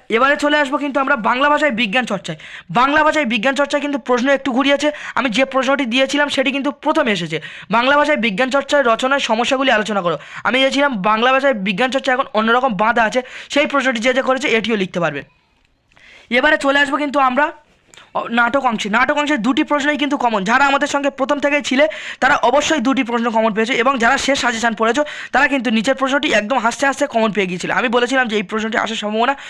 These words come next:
খুবই। চলে আসি বন্ধুরা, প্রথম প্রশ্নটি হলো, "তোমাদের কাছে আমি লজ্জিত।"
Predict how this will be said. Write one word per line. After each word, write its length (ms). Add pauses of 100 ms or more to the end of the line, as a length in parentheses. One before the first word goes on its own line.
(140)
খুবই। 280 (420)
চলে 180
আসি 140
বন্ধুরা, 280
প্রথম 240
প্রশ্নটি 340
হলো, 140
"তোমাদের 320
কাছে 320 (580)
আমি 200
লজ্জিত।" 380